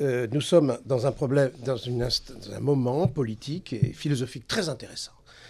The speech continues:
qui consiste à voir un ministère vouloir transmettre des valeurs, comme on dit, et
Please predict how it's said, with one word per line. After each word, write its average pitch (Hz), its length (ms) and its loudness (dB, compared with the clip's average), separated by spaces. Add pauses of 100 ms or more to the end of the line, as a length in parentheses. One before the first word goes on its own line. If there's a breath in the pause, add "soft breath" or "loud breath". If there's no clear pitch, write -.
(160 loud breath)
qui - 100 -16
consiste 147 380 -6
à 139 60 -4
voir 131 180 -2
un 123 60 -2
ministère 120 600 -4
vouloir 165 800 4
transmettre 143 560 -4
des 107 120 -8
valeurs, 123 560 0
comme 113 160 -6
on 107 100 -8
dit, 147 280 -4 (1200 loud breath)
et 165 360 8